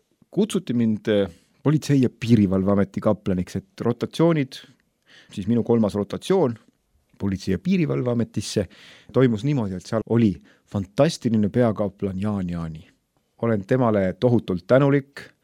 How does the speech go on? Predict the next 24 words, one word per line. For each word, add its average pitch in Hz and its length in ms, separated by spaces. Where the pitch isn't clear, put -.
Ma 101 80
sain 107 220
temaga 123 420
ühes 147 220
kabinetis 123 720
Põhja 131 240
prefektuuri 110 520
kaplanina 92 580
teenida 107 540
ühe 156 120
aasta, 131 460
siis - 200
ta 113 180
läks 95 180
juba 117 140
pensionile, 95 440
siis - 80
jäin 98 120
mina 98 200
üksinda. - 400
Aga 95 600
see 120 260
üks - 180
aasta 139 420